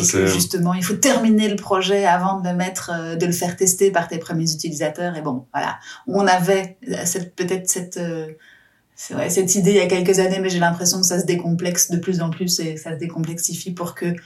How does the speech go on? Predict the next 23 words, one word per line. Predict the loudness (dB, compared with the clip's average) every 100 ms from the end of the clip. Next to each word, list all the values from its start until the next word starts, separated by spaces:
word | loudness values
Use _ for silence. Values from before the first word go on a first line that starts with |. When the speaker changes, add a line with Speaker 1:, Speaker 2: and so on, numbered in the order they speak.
| -18 -20 -6
Speaker 2:
les | -2
gens, | 0 2 2 2
euh, | 2 -2 -6
voilà, | -4 -2 -2
f-, | -6 -2
mettent | -2 -2
en | -4
place | -2 -4 -2
des, | -6
des, | -6 -8 -10 -10
des | -4 -4
pocs | -2 -4 -4
ou |
des | -4 -4
M | -4
V | -6
P, | -8 -12
comme | -10 -10
tu | -12
dis, | -8 -6
et |
puis | -6 -10 -14
après, | -14 -14 -14